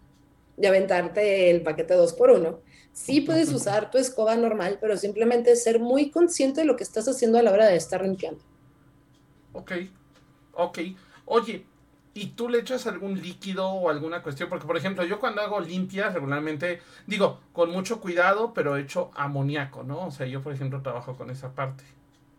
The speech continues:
Speaker 1: El amoníaco es bueno, eh, por cuestión de, em, para limpiar y desinfectar y todo. A mí me gusta mucho el amoníaco o también el bicarbonato.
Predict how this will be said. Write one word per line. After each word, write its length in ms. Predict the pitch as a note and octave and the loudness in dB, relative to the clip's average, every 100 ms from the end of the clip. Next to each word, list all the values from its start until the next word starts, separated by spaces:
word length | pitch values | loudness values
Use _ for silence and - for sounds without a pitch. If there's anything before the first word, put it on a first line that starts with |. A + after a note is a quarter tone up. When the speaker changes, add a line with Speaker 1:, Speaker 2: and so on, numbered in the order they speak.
| _ _ _ _ _ _ _ _ _ _ _ - - _ | _ _ _ _ _ _ _ _ _ _ _ -20 -20 _
Speaker 1:
El 100 | A3+ | 8
amoníaco 320 | C4 D#4+ F#4+ | 10 8 12
es 80 | A#4+ | 12
bueno, 340 | C#4 C4 D4+ - | 12 8 4 2
eh, 220 | G3+ G#3+ | 2 2
por 160 | - G#3 | 0 2
cuestión 600 | A3+ A3+ - D#4 D#4+ D#4 | 4 2 4 6 6 2
de, 540 | A#3 A#3+ C4+ D4 D4 - | 4 4 4 2 0 -2
em, 500 | G3+ F#3+ F3 E3+ F3 - _ _ _ _ _ _ | -4 -2 -2 -4 -8 -16 _ _ _ _ _ _
para 220 | - F#3 F#3+ | 0 2 0
limpiar 1000 | - G#3+ G#3+ G#3+ - - G3 F#3+ G#3+ A3+ | 2 4 6 4 -2 2 4 4 0 0
y 80 | B3 | 8
desinfectar 540 | A3+ F3+ E3+ E3 G3+ G#3 | 8 8 2 2 4 2
y 80 | G#3 | 2
todo. 220 | G#3 G#3+ | 0 0
A 80 | G3 | 0
mí 100 | F#3+ | 2
me 100 | G#3 | 4
gusta 220 | G#3 B3+ | 4 2
mucho 420 | A#3 G#3+ - A#3 | 2 2 6 8
el 120 | G#3+ | 8
amoníaco 560 | E3 E3 B3+ D4 G4 A4 _ _ _ _ _ - - _ - | 6 6 4 6 4 2 _ _ _ _ _ -20 -20 _ 0
o 360 | B3 C4+ D#4+ D#4 | 6 10 8 8
también 960 | C#4 B3 A3+ A#3 A#3+ B3 B3+ B3+ - - | 4 8 10 10 8 6 4 2 -2 -2
el 420 | G3+ G3+ G3+ G3+ | 2 2 2 0
bicarbonato. 520 | G#3+ G3+ G#3+ G#3+ G#3 | 0 2 4 2 0